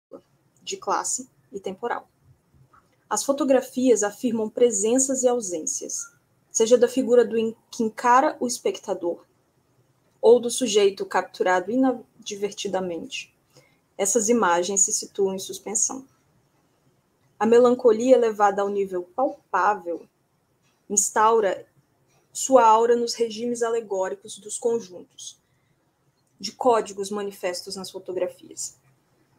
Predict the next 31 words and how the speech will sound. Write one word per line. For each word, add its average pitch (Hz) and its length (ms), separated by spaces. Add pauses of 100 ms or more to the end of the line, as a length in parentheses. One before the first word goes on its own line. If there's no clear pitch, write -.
(340)
das 190 240
ruínas 247 420
urbanas 214 540
às 208 120
poses 233 440
dos 214 180
indivíduos. 196 720 (720)
O - 60
lugar 220 380
onde 214 160
a 208 40
perda 233 440
se - 160
perpetua 190 720 (240)
é 190 240
sob 220 340
o 247 60
olhar 226 320
delicado 220 600
de 190 120
Schwarzenbach, 175 560 (360)
sob 220 260
o - 20
signo 262 420
do 247 180
ínfimo, 196 560 (540)
do 196 100
cenário 214 680 (100)
prometido 240 720
ao 185 60
desaparecimento. 180 960